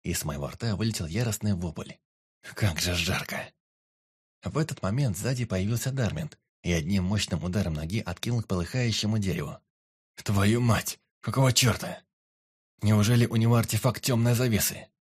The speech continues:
Не успели эти мысли пронестись в голове, как я врезался в массивный ствол, и транс моментально слетел.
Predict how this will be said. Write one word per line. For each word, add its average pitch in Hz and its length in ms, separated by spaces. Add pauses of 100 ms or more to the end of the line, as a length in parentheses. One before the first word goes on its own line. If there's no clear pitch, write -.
(280)
Не 170 120
успели 160 340
эти 139 240
мысли 131 280
пронестись 104 460
в 90 40
голове, 80 480 (320)
как - 180
я 78 100
врезался 104 420
в - 20
массивный 117 360
ствол, 90 360 (180)
и - 80
транс - 320
моментально 104 500
слетел. - 480